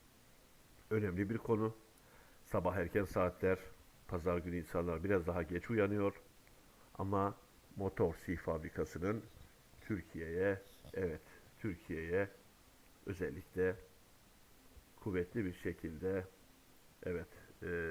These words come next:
etkili bir şekilde gelmesi hepimiz için çok önemli. Savaş emri hep vardı Azerbaycan, e, için. E, özellikle Hankendi ve diğer bölgelerdeki teröristlerin temizlenmesi için.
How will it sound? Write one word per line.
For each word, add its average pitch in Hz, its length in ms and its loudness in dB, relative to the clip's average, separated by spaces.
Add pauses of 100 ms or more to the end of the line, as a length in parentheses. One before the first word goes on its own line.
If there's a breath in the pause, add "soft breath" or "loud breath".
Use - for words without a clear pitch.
(140)
etkili 101 380 0
bir 107 60 6
şekilde 82 360 -4
gelmesi 82 640 0 (480 loud breath)
hepimiz 90 440 2
için 80 240 -10
çok 85 280 0
önemli. 78 340 -4 (1600 soft breath)
Savaş 165 340 8
emri 180 240 8
hep 202 200 8
vardı 110 360 12 (200)
Azerbaycan, 113 760 6 (220)
e, 95 460 4
için. 156 420 0
E, 113 80 2 (640)
özellikle 110 640 4 (540)
Hankendi 104 460 2
ve 104 140 4
diğer 107 260 8
bölgelerdeki 101 600 4
teröristlerin 113 560 0
temizlenmesi 92 720 -2
için. - 260 -6